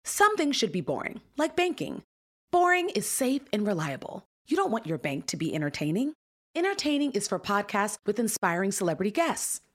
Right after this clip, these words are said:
not banks. P N C Bank strives to be boring with your money so you can be happily fulfilled with your life. P N C Bank, brilliantly boring since eighteen sixty-five. Brilliantly boring since eighteen sixty-five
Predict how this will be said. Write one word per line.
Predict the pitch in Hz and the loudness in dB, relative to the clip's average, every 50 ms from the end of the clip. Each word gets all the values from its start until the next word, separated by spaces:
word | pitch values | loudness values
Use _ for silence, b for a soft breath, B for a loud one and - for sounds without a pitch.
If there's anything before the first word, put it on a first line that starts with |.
| _ _ | _ _
not | - 190 180 - - - | 0 0 0 0 -2 -6
banks. | - - - - - - - - _ _ _ _ _ _ _ - | -8 -8 -8 -6 -4 -4 -4 -4 _ _ _ _ _ _ _ -2
P | 330 359 392 | 0 2 2
N | 381 381 | 2 0
C | 381 339 277 | 0 0 0
Bank | 190 190 165 170 185 - | 0 0 0 0 0 -2
strives | - - 254 247 262 277 285 - | -2 0 0 2 2 2 0 0
to | - 220 | -2 -2
be | 185 196 165 | -2 -2 -2
boring | 139 - 202 190 220 214 208 214 | -2 0 0 2 2 2 2 2
with | 196 175 - - | 0 0 0 0
your | 175 170 | 0 0
money | 165 151 135 - - - - - _ _ _ - | 0 0 -2 -2 -6 -8 -10 -10 _ _ _ -4
so | - - 247 | -2 0 2
you | 214 285 311 | 2 2 2
can | - 320 247 | 2 0 0
be | 190 185 185 | 0 0 0
happily | 180 202 269 277 277 302 262 269 269 | 0 2 2 2 2 0 0 0 0
fulfilled | - 254 254 - 185 170 165 175 143 | -2 -4 -2 0 0 2 2 2 0
with | 151 160 160 | -2 -2 -2
your | 147 147 139 | -2 -2 -2
life. | 127 104 - - - - - - _ _ _ _ _ _ _ _ - | -2 -2 -2 -2 -4 -8 -10 -18 _ _ _ _ _ _ _ _ -4
P | - 320 330 | 0 0 0
N | 320 | 0
C | 262 - 294 262 | 0 0 -2 0
Bank, | - 185 - 76 - - - - _ _ _ _ | 0 0 -2 -2 -6 -12 -16 -20 _ _ _ _
brilliantly | - 165 269 311 320 339 - 262 285 247 | 0 4 4 4 4 2 2 0 2 2
boring | 202 262 277 302 320 349 370 294 | 2 2 2 2 0 -2 -2 -4
since | 254 220 175 - - | -4 -4 -4 -4 -2
eighteen | 160 180 180 - 196 190 185 | -2 -2 -2 -2 -2 -2 -2
sixty-five. | - 175 165 - - 180 175 - - - - - - - _ _ _ _ _ _ _ _ _ 175 | -2 -4 -4 -4 -4 -4 -4 -4 -4 -4 -6 -8 -10 -12 _ _ _ _ _ _ _ _ _ -2
Brilliantly | 233 311 330 339 392 415 381 370 | 0 2 2 2 2 0 0 0
boring | 262 196 180 170 170 175 175 180 | 0 0 0 0 0 -2 -2 -4
since | - - 196 160 - - | -4 -4 -6 -6 -4 -4
eighteen | 180 190 - - 240 220 | -4 -4 -2 -2 -2 -2
sixty-five | - 220 202 - - 208 - 175 143 143 143 147 143 | -2 -4 -4 -2 -4 -2 -2 -2 0 0 0 -2 -4